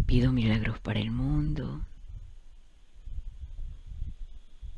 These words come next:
pido milagros para la humanidad y la bendigo. Y le agradezco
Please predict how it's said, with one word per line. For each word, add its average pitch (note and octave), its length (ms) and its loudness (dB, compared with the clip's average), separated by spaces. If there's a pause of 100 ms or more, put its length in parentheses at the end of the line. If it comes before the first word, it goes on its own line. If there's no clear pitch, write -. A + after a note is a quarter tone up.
(220)
pido B2+ 300 0
milagros C3 840 0 (920)
para C3+ 260 6
la C3 100 2
humanidad B2 760 2 (1120)
y C3 80 4
la B2+ 140 8
bendigo. A#2+ 580 2 (3000)
Y C3+ 100 2
le C#3 120 6
agradezco C3+ 580 4